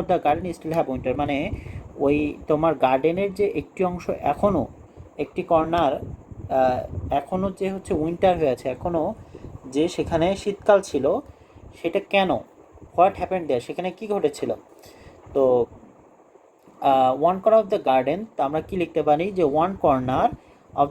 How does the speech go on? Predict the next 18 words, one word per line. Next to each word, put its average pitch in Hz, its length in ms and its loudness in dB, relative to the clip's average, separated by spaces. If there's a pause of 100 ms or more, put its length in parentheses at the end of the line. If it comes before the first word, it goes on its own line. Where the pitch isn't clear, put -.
the 151 60 4 (120)
garden 123 400 2 (840)
was, 135 280 6 (4000)
one 175 180 0
corner 180 360 4
of 160 80 -4
the 151 200 2
garden, 127 260 0
আমরা 139 200 -4
লিখতে 143 220 -4
পারি 139 120 -4
one 143 220 0
corner 160 340 0
of 151 100 -2
the 135 80 0 (100)
garden 123 340 0 (600)
was, 139 200 4 (300)
is, 156 100 -8